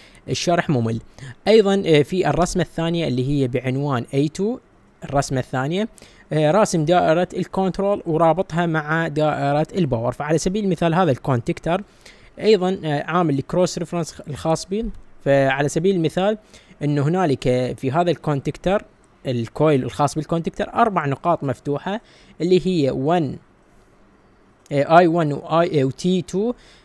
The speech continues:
موجودة في الشيت الأول، وهاي أيضًا موجودة في الشيت الثاني، وها-، الأول، وها كلها موجودة في الشيت الأول اللي هو بعنوان أي وان،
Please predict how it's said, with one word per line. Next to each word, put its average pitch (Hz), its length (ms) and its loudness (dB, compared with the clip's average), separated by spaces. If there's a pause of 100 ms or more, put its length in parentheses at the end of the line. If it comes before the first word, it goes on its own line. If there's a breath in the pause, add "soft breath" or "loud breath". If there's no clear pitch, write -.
(100)
موجودة 160 360 0
في - 120 -4
الشيت 165 380 -2
الأول، 151 420 0
وهاي 147 300 -2
أيضًا 143 220 0
موجودة 139 380 -2
في - 100 -6
الشيت 160 280 -4
الثاني، 165 420 -4
وها-، 151 280 -6
الأول، 156 500 0
وها 147 140 0
كلها 185 360 -2
موجودة 160 380 0
في 131 240 -6
الشيت 175 380 -6
الأول 165 340 -2
اللي 135 280 -4
هو 151 140 0
بعنوان 131 360 -4
أي 143 200 -4
وان، 180 220 -4